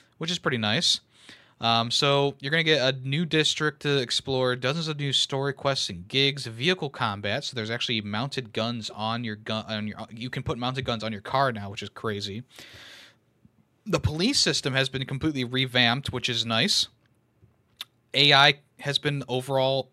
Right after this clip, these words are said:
overhauled. <laughs> Um, dynamic events and missions that are endless.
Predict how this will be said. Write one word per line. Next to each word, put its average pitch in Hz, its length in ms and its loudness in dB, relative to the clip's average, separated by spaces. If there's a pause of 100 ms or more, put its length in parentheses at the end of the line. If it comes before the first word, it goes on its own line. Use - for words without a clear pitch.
overhauled. 123 680 0
<laughs> - 60 -2 (1500)
Um, 123 540 2
dynamic 165 420 4
events 156 400 0
and 123 160 -4
missions 151 380 -2
that 135 100 0
are 117 120 -2
endless. 160 680 2